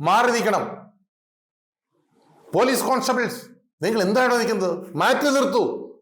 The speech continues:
ഇവരൊക്കെ ആര്? ഇത് ചോദിക്കുന്നത് തമ്പുരാൻ ഗോപിയാണ്.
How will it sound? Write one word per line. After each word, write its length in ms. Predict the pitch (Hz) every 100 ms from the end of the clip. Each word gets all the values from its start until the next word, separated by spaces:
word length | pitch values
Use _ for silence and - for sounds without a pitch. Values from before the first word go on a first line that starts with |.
| _ -
ഇവരൊക്കെ 320 | 165 226 220
ആര്? 640 | 208 214 226 196 147 - - - _ _ _ _ _ _ _ _ _ _ _ _ _ _ _ _ _ - 131
ഇത് 180 | 151
ചോദിക്കുന്നത് 960 | - 147 190 202 190 165 143 - - - - _ _ _ _ _ -
തമ്പുരാൻ 480 | 165 202 208 196 190
ഗോപിയാണ്. 680 | 156 156 135 110 90 -